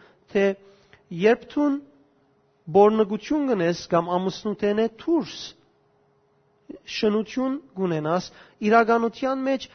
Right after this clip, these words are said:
թուն թևերուն հետ կկործակցիս։ Թուն կդիրաբեդվիս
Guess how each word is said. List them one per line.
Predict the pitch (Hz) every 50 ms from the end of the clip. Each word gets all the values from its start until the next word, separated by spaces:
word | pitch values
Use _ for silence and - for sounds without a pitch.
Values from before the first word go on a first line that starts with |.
| - _ _ _
թուն | - 277 294 269 247 -
թևերուն | 247 233 233 233 247 233 254 269 247 202 170
հետ | 214 254 240 - -
կկործակցիս։ | 226 - - - 175 156 135 - 143 131 127 - - - 139 139 - - - - - _ _ _ _ _ _ _ _ _ _ _ _ _ _ _ _ _ _ _ _ _ _ _ _ _ _ _ _ _ _ _ _ _ _ _ _ _
Թուն | - 262 285 277 254
կդիրաբեդվիս | 208 247 247 180 208 220 226 226 233 226 214 190 240 233 185 190 208 262 311 330